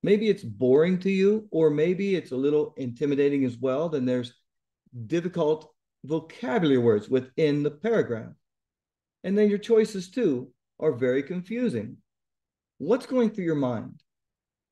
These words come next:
Are you thinking that, "Oh man, this is gonna take me forever.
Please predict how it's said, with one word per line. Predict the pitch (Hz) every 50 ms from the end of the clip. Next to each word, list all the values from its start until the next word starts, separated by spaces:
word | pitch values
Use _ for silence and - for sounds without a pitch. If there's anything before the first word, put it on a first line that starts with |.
| _ _ _ _ _ _ _ _ _ _ _ _ _ _ _ _ _ _ _ _ _ _ _ _ _ _ _ _ _ _ _ _ -
Are | 156
you | 165 165
thinking | 165 - 202 185 214 196 180
that, | 180 175 165 139 - - _ _ _ _ _ _ -
"Oh | 143 131 123
man, | 113 117 110 117 120 120 113 107 107 107 - _ _ _ _ -
this | - 170
is | - -
gonna | 160 143
take | - 170 151 147
me | 139
forever. | 123 - 143 - - - - 175 170 160 127 117 104 - - -